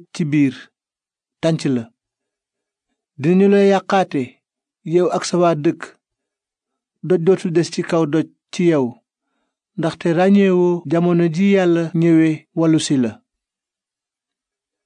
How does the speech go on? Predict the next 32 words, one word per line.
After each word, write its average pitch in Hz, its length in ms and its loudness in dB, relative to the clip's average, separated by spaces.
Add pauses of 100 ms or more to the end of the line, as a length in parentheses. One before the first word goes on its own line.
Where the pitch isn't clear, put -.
(400)
Ginnaaw 190 300 2
loolu, 170 320 4 (260)
Yeesu 143 320 0
dugg 143 240 -2
ca 156 120 -2
kër 151 180 -2
Yàlla 104 320 0
ga, 82 160 -8 (840)
daldi 127 360 -2
dàq 143 280 -2 (100)
ña 131 120 -2
fay 123 220 0
jaay, 87 280 -4 (1200)
naan 135 260 0
leen, 117 200 0 (1600)
"Mbind 214 280 0
mi 247 120 4
nee 262 220 4
na, 226 140 2 (480)
'Sama 247 380 2
kër 254 300 2
këru 247 260 2
ñaan 247 360 4
ci 247 140 -2
Yàlla 247 240 4
lay 240 220 4
doon,' 214 300 2 (600)
waaye 226 280 4
yéen 233 320 4
def 247 160 2
ngeen 247 220 4
ko 240 140 2